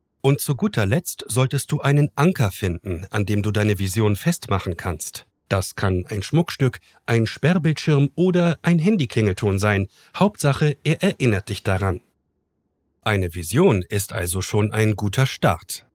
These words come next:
Doch manche bleiben auch mit Visionen gerne den ganzen Tag im Bett liegen. Was können wir also noch tun, um uns aufzuraffen?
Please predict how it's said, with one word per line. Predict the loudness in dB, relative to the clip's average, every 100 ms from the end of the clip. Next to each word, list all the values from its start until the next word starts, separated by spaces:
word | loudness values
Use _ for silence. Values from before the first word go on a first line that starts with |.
| -2
Doch | 0 0
manche | 0 0 0 0 0
bleiben | 2 2 2
auch | 0 -2 0
mit | -2 0
Visionen | 0 2 4 4 4
gerne | 4 4 4 2
den | 2
ganzen | 2 0 0 0
Tag | 2 2 2
im | 2
Bett | 2 0
liegen. | 0 -2 -2 -10 _ _ _ -2
Was | -2 -2 -8
können | -2 0 2
wir | 0 0
also | 0 2
noch | 2 2
tun, | -4 -2 0 0 -2
um | -2 -2
uns | -2 -2
aufzuraffen? | -2 -2 -6 -4 -2 -4 -6 -12